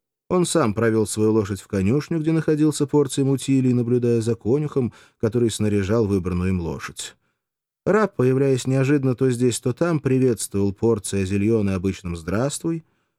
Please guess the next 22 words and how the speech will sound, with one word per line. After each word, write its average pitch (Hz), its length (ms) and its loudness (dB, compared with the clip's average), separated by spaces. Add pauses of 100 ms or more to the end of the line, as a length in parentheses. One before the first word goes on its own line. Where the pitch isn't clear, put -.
(200)
Он 196 140 2
сам 165 260 2
отвёл 131 340 2
свою 117 280 2
лошадь 117 320 0
в - 60 -10
стойло, 170 480 2
разнуздал 107 680 0
её 117 280 2 (240)
и 117 80 2
задал 104 320 0
ей 98 180 0
овса. 78 460 -8 (1120)
В - 120 -12
то 113 120 0
время 110 240 2
как 110 220 -4
раб 110 240 0
был 95 200 -2
занят 101 320 -2
своими 101 320 0
делами — 101 560 -2